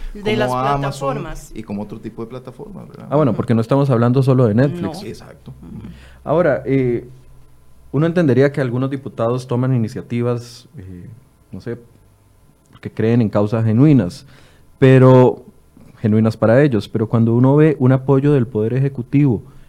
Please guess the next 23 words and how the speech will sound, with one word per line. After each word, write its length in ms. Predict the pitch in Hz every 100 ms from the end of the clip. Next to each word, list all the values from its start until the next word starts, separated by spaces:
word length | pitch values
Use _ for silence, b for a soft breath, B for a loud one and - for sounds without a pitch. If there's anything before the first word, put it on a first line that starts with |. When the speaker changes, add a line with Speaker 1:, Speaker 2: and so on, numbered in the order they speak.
| b _
Speaker 1:
en 160 | - 107
esta 240 | 107 -
iniciativa, 640 | 135 135 117 - 123 139 135
¿qué 180 | -
les 180 | 113 117
generó 520 | 135 120 101 107 117 - b b
a 60 | 110
ustedes? 380 | 107 175 151 113
Porque 160 | -
no 100 | 110
es 80 | 127
solo 560 | - 165 196 214 - - _ _
el 80 | 113
diputado, 760 | 104 110 - 113 127 123 113 82
eh, 440 | 101 98 98 98 98
Enrique 320 | 104 104 110
Sánchez, 360 | 151 175 165 92
sino 200 | 98 98
que 100 | 135
también 340 | 135 117 135
ya 100 | 110
el 80 | 110
ministro 520 | 120 123 127 - 151